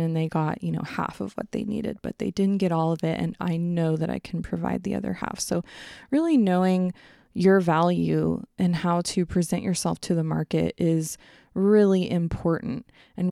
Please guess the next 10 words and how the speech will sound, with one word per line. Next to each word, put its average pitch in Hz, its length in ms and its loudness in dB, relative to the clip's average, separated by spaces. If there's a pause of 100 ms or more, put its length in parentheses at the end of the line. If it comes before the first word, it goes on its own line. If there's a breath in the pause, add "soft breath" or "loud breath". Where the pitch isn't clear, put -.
it 196 40 0
really 226 200 4
helps 233 280 -2
ground 170 640 0
your 175 460 0
soul 180 340 0
mission 165 640 -4 (220)
into 170 840 0 (200)
a 165 100 -4
business. - 680 -2